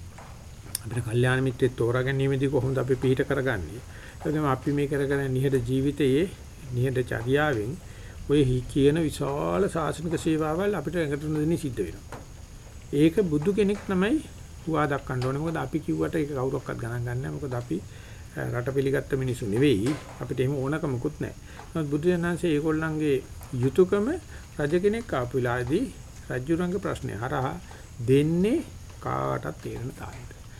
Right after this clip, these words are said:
ඒක මේ ඔය සාමාන්‍ය ඵල සූත්‍රයේ තියෙන කතා බුද්ධ ආගමට දාන්න යන්න එපා. බුද්ධ ආගම් කතාවක් නෑ. සංසන්දනාත්මක වෙනවා එදා ඉන්න සත්‍යාසුන් වහන්සේලාත් එක්ක.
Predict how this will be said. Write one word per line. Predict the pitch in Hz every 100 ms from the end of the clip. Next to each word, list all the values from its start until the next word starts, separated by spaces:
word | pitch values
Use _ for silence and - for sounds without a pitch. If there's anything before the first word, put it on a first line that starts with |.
| -
ඒක | 123 139 139 175 190 170
මේ | 151 139 135 131 131 - 131
ඔය | 147 127
සාමාන්‍ය | 120 127 135
ඵල | 135 143 135
සූත්‍රයේ | - 135 151 131
තියෙන | 139 131
කතා | 120 - 160 214 - - - -
බුද්ධ | - 135 147
ආගමට | 151 185 196 208 180
දාන්න | 151 139
යන්න | 131 123 -
එපා. | - - - - - - - -
බුද්ධ | 127 123 135
ආගම් | 131 151 151
කතාවක් | 151 127 113 107
නෑ. | 120 113 139 233 - - - -
සංසන්දනාත්මක | - 131 127 151 151 165 165 165 - 160 -
වෙනවා | 147 147 156
එදා | 139 139
ඉන්න | 139 139
සත්‍යාසුන් | 123 113 - 139 - 143
වහන්සේලාත් | 143 131 139 123 127
එක්ක. | 120 -